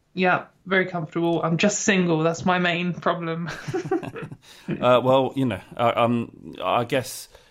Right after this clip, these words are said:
Speaker 2: now that you've f-, completely feel comfortable in, in yourself, that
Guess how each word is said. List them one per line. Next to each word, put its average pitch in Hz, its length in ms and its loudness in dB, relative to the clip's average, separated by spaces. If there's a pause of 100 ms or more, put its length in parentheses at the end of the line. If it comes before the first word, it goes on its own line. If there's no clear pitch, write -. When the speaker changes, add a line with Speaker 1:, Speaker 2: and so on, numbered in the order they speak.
(240)
Speaker 2:
now 120 260 6
that 113 120 0
you've 107 360 -6
f-, - 240 -20
completely 107 480 -4
feel 101 200 -8
comfortable 98 760 -8
in, 98 280 -6
in 104 180 -6
yourself, 95 520 -2
that 92 280 -4